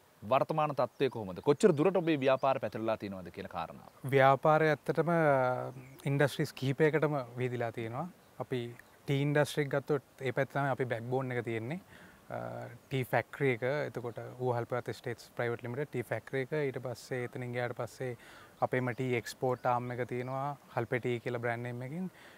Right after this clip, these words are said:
Speaker 2: ඒතර අපි ඒකෙම ලෝකල් ටී සේල්ස් කරනවා හල්පේ කහට කියලා. ඊට පස්සේ අපි ටුවරිසම් පැත්ත ගත්තොත්, අ, නයින්ටි එයිට් ඒකර්ස්, එතකොට The Secret Hotels,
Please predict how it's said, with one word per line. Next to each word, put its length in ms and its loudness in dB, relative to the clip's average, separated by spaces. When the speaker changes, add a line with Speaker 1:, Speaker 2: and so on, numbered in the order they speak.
Speaker 2:
ඒතර 300 -2
අපි 200 2
ඒකෙම 280 0
ලෝකල් 320 2
ටී 180 -2
සේල්ස් 340 -4
කරනවා 500 -2
හල්පේ 240 -2
කහට 380 -4
කියලා. 280 -2
ඊට 160 -8
පස්සේ 640 0
අපි 460 -4
ටුවරිසම් 460 0
පැත්ත 240 -2
ගත්තොත්, 760 -4
අ, 80 -4
නයින්ටි 360 -4
එයිට් 160 -6
ඒකර්ස්, 480 -8
එතකොට 320 -8
The 60 -4
Secret 440 -4
Hotels, 580 -2